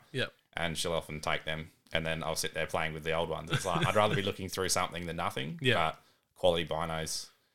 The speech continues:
Speaker 2: you, you can run yourself a good set. Like, the Diamondback's about four hundred bucks, and you will hunt with them for years.
Speaker 1: Yeah, yeah,
Speaker 2: And
Speaker 1: exactly.
Speaker 2: then again, you got life-, lifetime warranty with Vortex and whatnot. So it's,
Speaker 1: <laughs>
Speaker 2: it's, it's not, not a bad buy, but definitely binos up first. Uh, quality boots.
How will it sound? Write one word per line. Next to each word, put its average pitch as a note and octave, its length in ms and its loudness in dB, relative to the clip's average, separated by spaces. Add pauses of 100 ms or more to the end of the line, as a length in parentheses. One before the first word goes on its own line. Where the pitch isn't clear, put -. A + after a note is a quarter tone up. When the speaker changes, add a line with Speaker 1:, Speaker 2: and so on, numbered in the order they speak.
(140)
Speaker 2:
you, E2+ 220 0
you F#2+ 80 6
can G2+ 120 6
run G2 160 4
yourself F2+ 440 0
a F#2+ 80 -4
good E2+ 180 -2
set. E2+ 220 0
Like, E2+ 200 -2
the E2+ 60 -14
Diamondback's F2 600 -2
about - 180 -6
four F2 140 -2
hundred E2 160 -2
bucks, - 560 0
and D#2 320 -2 (500)
you F2 120 -2
will F2 140 -2
hunt E2+ 200 -4
with D#2+ 80 -6
them E2 160 -8
for - 100 -8
years. D#2+ 440 -6
Speaker 1:
Yeah, G#2+ 340 6
yeah, G#2+ 100 0
Speaker 2:
And G#2 80 -2
Speaker 1:
exactly. G#2 380 -2
Speaker 2:
then - 40 0
again, D#2 140 0
you D2+ 60 -4
got D2+ 120 -8
life-, D#2 240 -2 (100)
lifetime D#2 320 2
warranty D2 260 2
with D#2 80 -12
Vortex D#2+ 400 -4
and E2 100 -8
whatnot. D2 260 -4
So F2+ 100 0
it's, - 220 -2
Speaker 1:
<laughs> - 80 6 (140)
Speaker 2:
it's, - 0 - (200)
it's D3+ 140 6
not, A2 220 6
not G#2 140 6
a F2+ 40 -2
bad F2+ 260 2
buy, E2+ 180 4
but E2+ 180 -6
definitely F#2+ 340 2
binos E2+ 380 0
up E2 180 -4
first. E2+ 400 -2 (540)
Uh, F2 160 6
quality F#2 280 2
boots. D#2 460 -2